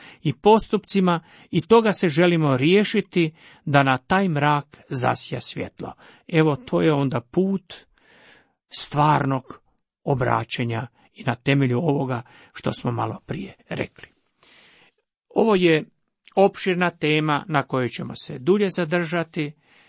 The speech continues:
i stoga preporučam da u ovo vrijeme korizme, kada nam Gospodin daje više vremena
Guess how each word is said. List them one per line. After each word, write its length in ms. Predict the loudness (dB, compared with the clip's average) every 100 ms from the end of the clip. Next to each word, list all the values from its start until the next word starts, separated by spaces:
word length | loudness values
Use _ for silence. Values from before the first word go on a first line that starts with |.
| _
i 60 | -10
stoga 500 | -2 0 0 -2 -6 _ _ _ _ _ _ _ _ _ _ _ _ _ _
preporučam 760 | -2 2 4 2 0 -6 -12 -14 _ _ _ _ _ _ _ _ _ _ _ _ _ _ _ _
da 160 | 0 4
u 60 |
ovo 140 | 4 4
vrijeme 380 | 2 2 2 -2
korizme, 640 | 0 2 2 0 -6 -6
kada 220 | -4 -2
nam 140 | -2 -2
Gospodin 540 | -4 -4 -4 -2 -2
daje 240 | -2 -2
više 320 | -2 -6 -6 -8
vremena 540 | -4 -4 -2 -4 -6